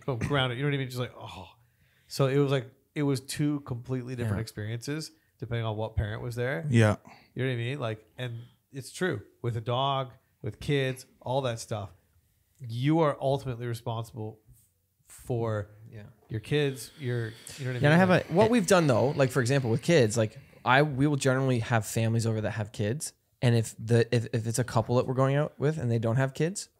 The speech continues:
Speaker 4: we'll get the kids watched and we'll go do a couple thing.
Speaker 1: Totally.
Speaker 3: Right.
Speaker 4: And so that's sort of like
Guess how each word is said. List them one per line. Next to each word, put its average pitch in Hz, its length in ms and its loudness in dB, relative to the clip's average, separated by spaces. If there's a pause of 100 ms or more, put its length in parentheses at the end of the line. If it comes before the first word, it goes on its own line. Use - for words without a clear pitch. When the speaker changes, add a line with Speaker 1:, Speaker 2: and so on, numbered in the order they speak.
Speaker 4:
we'll 120 200 0
get 120 180 0
the - 60 -8
kids 110 220 -2
watched 107 460 -4
and 107 100 -4
we'll 113 120 -2
go 110 180 -2
do 110 140 0
a 107 60 -2
couple 110 360 -6
thing. - 380 -10
Speaker 1:
Totally. 120 200 -2
Speaker 3:
Right. 107 200 6 (220)
Speaker 4:
And 123 120 0
so 131 80 2
that's 135 240 4
sort 143 120 2
of 123 120 -2
like 120 320 4